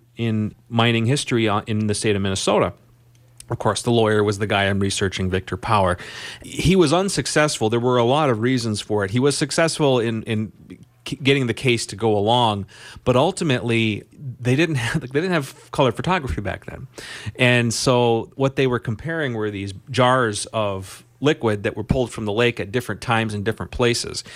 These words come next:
Of course, the people who were suing had red water from the, the reddest part of the lake, and the mines had, uh, grabbed samples from less affected parts of the lake that were a little more clear.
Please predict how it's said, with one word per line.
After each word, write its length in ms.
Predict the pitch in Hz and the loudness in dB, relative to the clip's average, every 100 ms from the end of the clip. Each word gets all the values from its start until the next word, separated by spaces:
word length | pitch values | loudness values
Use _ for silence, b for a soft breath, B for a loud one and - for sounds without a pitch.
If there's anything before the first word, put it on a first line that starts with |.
| B | B
Of 60 | - | -4
course, 180 | 120 113 | -2 -2
the 100 | 104 | -2
people 300 | 135 127 110 | -2 0 2
who 80 | 113 | 2
were 120 | 98 | 0
suing 420 | - 175 143 110 | 0 2 2 2
had 380 | 104 107 101 95 - | 0 0 0 -4 -10
red 340 | - 127 120 107 | -2 2 2 2
water 380 | 110 104 95 92 | 0 0 -2 -8
from 420 | - 95 90 85 | -10 -10 -10 -10
the, 100 | - - - _ - | -10 -12 -14 _ -8
the 160 | 98 104 | -4 2
reddest 420 | 113 104 98 - | 2 2 0 -2
part 220 | 110 98 | 0 0
of 60 | 90 | -4
the 80 | |
lake, 320 | 90 87 87 101 | -4 -6 -6 -6
and 100 | 101 | -2
the 60 | |
mines 380 | 110 135 147 131 | 2 2 2 0
had, 180 | 107 98 - B B B B | -4 -6 -20 B B B B
uh, 200 | - 107 101 | -2 -2 2
grabbed 360 | 117 113 104 | 4 4 2
samples 460 | - 123 110 113 104 | 0 2 2 0 -2
from 380 | - 107 98 101 | 0 0 0 2
less 240 | 117 113 | 2 2
affected 400 | - 131 127 117 | 2 0 0 -4
parts 320 | - 104 - | -2 -2 -4
of 40 | 104 | -4
the 80 | 98 | -2
lake 280 | 98 95 | -2 -4
that 120 | 104 - | -6 -2
were 120 | 104 | -2
a 40 | 98 | 0
little 180 | 101 98 | 0 0
more 180 | 98 | -2
clear. 420 | - - 143 98 | -2 0 2 2